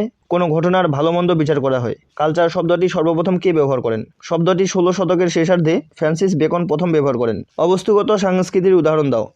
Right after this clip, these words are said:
ভাষা। সামাজিকরণের সবচেয়ে গুরুত্বপূর্ণ বাহন কোনটি? সামাজিকরণের সবচেয়ে গুরুত্বপূর্ণ বাহন হলো পরিবার, শিক্ষা প্রতিষ্ঠান, ধর্ম, খেলার সাথী। প্রতিষ্ঠান কি? প্রতিষ্ঠান বা সামাজিক প্রতিষ্ঠান হলো মানব জীবনের আচরণের সংঘবদ্ধ রূপ,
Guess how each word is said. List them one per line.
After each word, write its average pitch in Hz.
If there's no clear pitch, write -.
ভাষা। 113
সামাজিকরণের 208
সবচেয়ে 180
গুরুত্বপূর্ণ 190
বাহন 175
কোনটি? 143
সামাজিকরণের 190
সবচেয়ে 165
গুরুত্বপূর্ণ 180
বাহন 180
হলো 190
পরিবার, 170
শিক্ষা 151
প্রতিষ্ঠান, 160
ধর্ম, 147
খেলার 170
সাথী। 143
প্রতিষ্ঠান 196
কি? 127
প্রতিষ্ঠান 185
বা 196
সামাজিক 170
প্রতিষ্ঠান 175
হলো 156
মানব 160
জীবনের 175
আচরণের 156
সংঘবদ্ধ 160
রূপ, 139